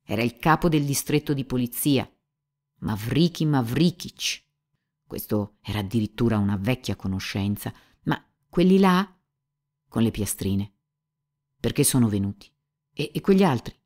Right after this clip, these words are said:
Due contadini?" "E là, all'entrata, Kalganov e Trifon Borisic." "Signori, perché siete qui, signori?" chiese Mitya,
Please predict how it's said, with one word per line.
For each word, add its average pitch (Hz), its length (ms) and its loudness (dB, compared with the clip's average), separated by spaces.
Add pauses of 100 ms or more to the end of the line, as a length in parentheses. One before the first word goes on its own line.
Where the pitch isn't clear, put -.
(140)
Due 151 280 4
contadini?" 135 600 0 (800)
"E 151 120 4
là, 196 340 2 (200)
all'entrata, 143 720 0 (560)
Kalganov 131 600 2 (340)
e 107 120 -8
Trifon 127 400 0
Borisic." 127 720 0 (840)
"Signori, 175 720 6 (760)
perché - 420 6
siete 214 340 6
qui, 123 160 0
signori?" 110 640 -2 (720)
chiese 95 360 -4
Mitya, 98 440 -2